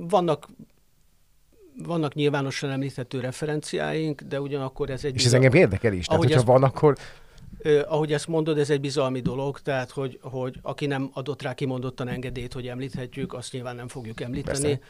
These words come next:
Speaker 1: számokat meg végképp nem fogunk említeni. Ö, az, az egy tudható dolog, hogy dolgozunk a Librivel, például a könyvkere-, Libri Bookline-nal,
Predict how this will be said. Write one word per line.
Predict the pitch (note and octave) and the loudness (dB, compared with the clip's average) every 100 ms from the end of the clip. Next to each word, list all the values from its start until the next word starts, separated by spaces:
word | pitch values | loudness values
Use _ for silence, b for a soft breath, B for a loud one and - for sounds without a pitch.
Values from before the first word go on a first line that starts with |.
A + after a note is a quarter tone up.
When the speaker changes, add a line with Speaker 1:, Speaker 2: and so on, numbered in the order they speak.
| b | b
Speaker 1:
számokat | - D#3+ C#3 C3+ C3+ C#3 | -6 -4 -2 -4 -8 -8
meg | B2 | -10
végképp | B2 - A2+ | -10 -10 -12
nem | B2 A#2+ | -12 -12
fogunk | B2 A#2 A#2 | -10 -12 -10
említeni. | A#2+ C#3 C#3+ D3+ D3 D3 D3 B B B B | -10 -8 -8 -2 0 0 -2 B B B B
Ö, | - C3+ C3+ C3 - | -10 -6 -4 -6 -6
az, | D3+ D3+ - | -2 -2 -4
az | D#3+ C#3+ | -6 -4
egy | C#3+ - | -6 -6
tudható | D3+ D3 C3+ C#3+ | -10 -8 -6 -6
dolog, | C3 C3+ C3 | -6 -6 -6
hogy | - B2 | -6 -8
dolgozunk | B2+ B2+ B2 C#3 B2+ | -6 -8 -6 -6 -6
a | |
Librivel, | A#2 A#2+ C3+ D3 D3 C#3+ - - | -8 -8 -6 0 0 0 -6 -10
például | C3 C3+ C3 C#3 B2+ | -8 -4 -4 -4 -6
a | |
könyvkere-, | - C3 - B2 B2 | -6 -8 -8 -10 -8
Libri | C#3 B2+ B2 | -6 -6 -6
Bookline-nal, | A#2 C3 C#3+ C#3 C#3+ C#3+ C#3+ | -10 -10 -8 -6 -2 -2 -2